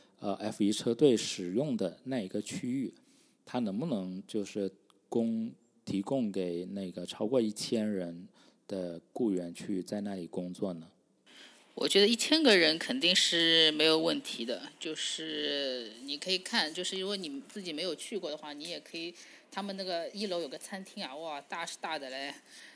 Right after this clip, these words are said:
Speaker 2: 我觉得一千个人肯定是没有什么问题。然后，嗯，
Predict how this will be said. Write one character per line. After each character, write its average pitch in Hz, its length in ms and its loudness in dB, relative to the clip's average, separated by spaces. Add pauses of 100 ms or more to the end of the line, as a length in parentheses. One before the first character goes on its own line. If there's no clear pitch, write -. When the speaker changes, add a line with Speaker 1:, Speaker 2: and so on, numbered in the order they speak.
(380)
Speaker 2:
我 147 140 -8
觉 170 80 -6
得 185 80 -4
一 - 20 -6
千 233 220 -2
个 214 80 0
人 160 140 -2
肯 147 120 -10
定 151 140 -8
是 160 220 -10
没 143 160 -8
有 143 200 -8
什 135 220 -12
么 139 220 -8
问 165 220 -6
题。 - 300 -14 (240)
然 147 240 -12
后， 175 520 -2 (680)
嗯， 156 680 -6